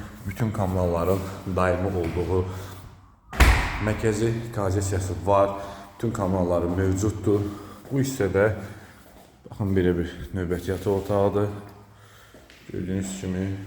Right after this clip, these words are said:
geniş bir yataq otağıdır. Ardıcıl olaraq burada yenə də bir yataq otağı mövcuddur. Gördüyünüz kimi, bax, belə bir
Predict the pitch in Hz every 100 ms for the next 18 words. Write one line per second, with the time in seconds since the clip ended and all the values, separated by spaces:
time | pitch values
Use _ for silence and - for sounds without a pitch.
0 | - - - - - - - - - -
1 | - - - - _ _ _ - - _
2 | - 90 85 - 80 78 80 90 90 -
3 | 92 92 101 101 - - - - _ _
4 | - - - - - - _ _ - 95
5 | 92 92 92 90 87 90 90 - - -
6 | 82 85 85 - - - - - - -
7 | - - - _ _ - - 82 80 78
8 | 76 78 80 85 82 95 95 95 92 95
9 | - 101 - - - - - - - -
10 | - - - - - - _ _ _ _
11 | - - - _ - 78 78 80 80 80
12 | 82 82 80 80 -